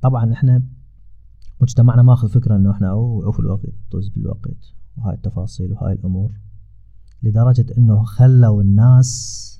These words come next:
تحكم علينا، لدرجة إنه خلوا الغرب يحكم علينا إنه إحنا ناس ما نحكم الوقت. طبعًا أنا كنت أحد الناس اللي ساهموا بهاي النظرة.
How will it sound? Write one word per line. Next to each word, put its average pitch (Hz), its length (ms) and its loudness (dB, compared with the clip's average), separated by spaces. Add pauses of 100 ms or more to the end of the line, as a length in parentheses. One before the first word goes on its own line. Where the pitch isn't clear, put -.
(760)
تحكم 123 360 4
علينا، 95 480 -4 (1300)
لدرجة 117 380 2 (120)
إنه 107 340 0
خلوا 110 420 0
الغرب 117 360 0 (420)
يحكم 123 380 2
علينا 131 340 0
إنه 110 200 2
إحنا 139 280 2
ناس 143 460 0
ما 107 80 0
نحكم 104 240 -4
الوقت. 101 460 -10 (120)
طبعًا 110 200 -4
أنا 120 260 2
كنت 120 260 0
أحد 123 240 -2
الناس 120 320 4
اللي 104 120 -2
ساهموا 120 380 2
بهاي - 180 -4
النظرة. - 360 -10